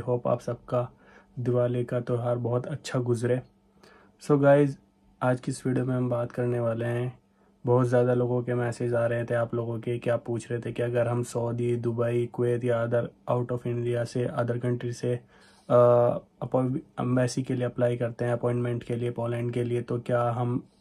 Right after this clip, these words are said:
India जाके अपनी file submit कर सकते हैं या नहीं? तो उसी से रिलेटेड ये video होने वाली है। तो मैं इस video में आपको बताऊंगा कि क्या आप वहाँ जाके दुबई,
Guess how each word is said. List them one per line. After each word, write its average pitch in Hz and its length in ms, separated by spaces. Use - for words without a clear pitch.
India 131 280
जाके 123 500
अपनी 127 300
file 120 200
submit 123 340
कर 123 140
सकते - 380
हैं 123 140
या 123 80
नहीं? 120 200
तो 131 240
उसी 135 280
से 139 220
रिलेटेड 131 440
ये 131 120
video 123 300
होने 120 200
वाली 120 280
है। 123 100
तो 123 140
मैं 123 220
इस 123 160
video 120 180
में 120 100
आपको 123 240
बताऊंगा 120 600
कि 123 140
क्या 123 200
आप 123 100
वहाँ 123 260
जाके 123 460
दुबई, 123 640